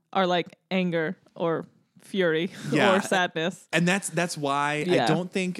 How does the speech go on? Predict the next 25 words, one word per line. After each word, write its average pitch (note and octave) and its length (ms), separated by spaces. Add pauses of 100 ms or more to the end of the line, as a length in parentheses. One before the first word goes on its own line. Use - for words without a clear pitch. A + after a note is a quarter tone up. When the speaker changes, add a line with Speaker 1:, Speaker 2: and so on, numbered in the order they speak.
Speaker 2:
I C#3+ 80
don't D#3+ 160
think F#3+ 320
I, C3 60
I - 20
feel, D3 320
I B2+ 80
don't C#3+ 140
feel F3+ 160
good B2 400
giving A2+ 260
it A2 400
a G#2+ 80
fellow, F2+ 540 (560)
but A2+ 120
a A2+ 40
resident C#3 540
point C#3 240
nine G#2 280
feels G#2 240
good F#2 220
to F#2 60
me. F2 280 (1700)
<sighs> - 40 (1040)
Because, - 1160